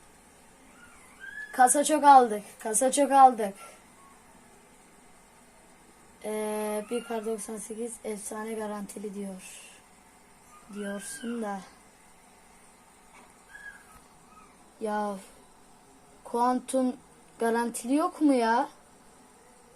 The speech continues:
Kuantum, kuantum, kuantum bakalım. Yok ya. Efsane garantili diyor.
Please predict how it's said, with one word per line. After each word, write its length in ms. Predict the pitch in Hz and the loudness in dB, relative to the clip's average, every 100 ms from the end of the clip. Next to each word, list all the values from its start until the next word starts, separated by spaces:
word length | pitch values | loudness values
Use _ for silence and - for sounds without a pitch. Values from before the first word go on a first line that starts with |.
| - - - - - | -20 -20 -20 -20 -14
Kuantum, 640 | 220 214 214 208 220 208 202 - | -8 -8 -8 -10 -12 -12 -12 -12
kuantum, 580 | 208 202 190 220 202 - | -10 -10 -12 -12 -14 -12
kuantum 500 | 214 202 196 - 202 | -12 -10 -10 -10 -12
bakalım. 480 | 196 202 226 233 220 | -12 -10 -8 -4 2
Yok 300 | 262 262 - | 2 2 -6
ya. 180 | 208 196 202 - - - - - - - - - - - - - - | -8 -10 0 2 2 -6 -20 -20 -20 -20 -20 -20 -20 -20 -20 -20 -4
Efsane 540 | 226 226 - 247 254 254 | -2 0 0 0 0 2
garantili 640 | 247 247 240 254 240 220 | 2 0 -2 -6 -6 -6
diyor. 240 | 214 196 | -6 -8